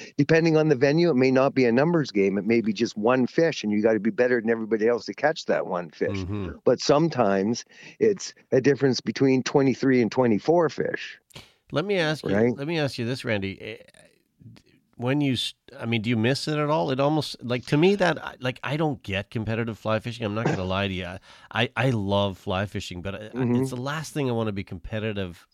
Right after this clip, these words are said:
Speaker 2: at other than
Speaker 1: It's
Speaker 2: kicking buddy's butt in the boat.
Speaker 1: It's not, yeah, well, you know, that, that, that's, that's one of the fun things about it. It's, it's a, every time you sit down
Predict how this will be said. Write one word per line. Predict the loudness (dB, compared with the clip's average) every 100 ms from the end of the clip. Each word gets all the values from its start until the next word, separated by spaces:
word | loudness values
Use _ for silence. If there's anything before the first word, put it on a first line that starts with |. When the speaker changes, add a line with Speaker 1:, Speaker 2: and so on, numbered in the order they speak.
| -6
Speaker 2:
at | -4 -4 -6
other | -6 -4 -4
than | -2
Speaker 1:
It's | 0 0 -6 -8
Speaker 2:
kicking | -4 -2 -4
buddy's | -2 -2 -4 -6
butt | -6 -4
in | -6
the | -12
boat. | -8 -8 -8 -14 _ _ -20 -20 -8
Speaker 1:
It's | -2 0 -2 0
not, | 2 2 2 2
yeah, | 2 4 4
well, | 4 4 4 4
you | 4
know, | 4
that, | 4 2
that, | 2 2 2
that's, | 2 0
that's | 0 2 2 2
one | 2 2
of | 2
the | 2
fun | 2 0 0
things | -2 -2
about | 0 2 2
it. | 2 0
It's, | -2 -2
it's | -2 0 0
a, | 2 2
every | 2 0
time | 0
you | 0
sit | 2 0 2
down | 4 4 2 -2